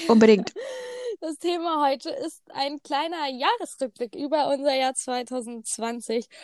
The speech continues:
Speaker 2: Und dazu muss man erstmal sagen, was für ein Jahr, oder? Also, ich, ich fänd's super schwierig,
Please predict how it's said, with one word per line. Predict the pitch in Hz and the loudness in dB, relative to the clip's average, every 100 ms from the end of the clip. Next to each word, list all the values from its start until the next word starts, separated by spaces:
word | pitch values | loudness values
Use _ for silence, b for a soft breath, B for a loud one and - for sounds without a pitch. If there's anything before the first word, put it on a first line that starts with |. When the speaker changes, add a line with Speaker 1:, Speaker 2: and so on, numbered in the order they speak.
| B B - | B B -2
Speaker 2:
Und | 294 285 - | 0 0 -2
dazu | - 262 254 269 | 4 4 4 -4
muss | 262 | -6
man | 262 | -4
erstmal | 240 247 240 | -4 -6 -4
sagen, | 240 240 233 - _ _ | -2 -2 -6 -16 _ _
was | 202 269 269 - | -4 -4 -4 -12
für | - 247 262 - | -10 2 2 2
ein | 233 254 254 | -4 -4 -2
Jahr, | 262 277 - | 0 0 0
oder? | 233 254 302 - | 0 2 2 2
Also, | 269 254 285 294 - _ _ _ _ _ _ _ _ | 0 6 6 6 2 _ _ _ _ _ _ _ _
ich, | - - - - - - | -6 -6 -12 -14 -12 2
ich | - | 2
fänd's | - 359 330 - | 4 4 4 2
super | 339 339 311 | 2 4 2
schwierig, | - 285 330 320 320 - | 2 2 4 4 0 -2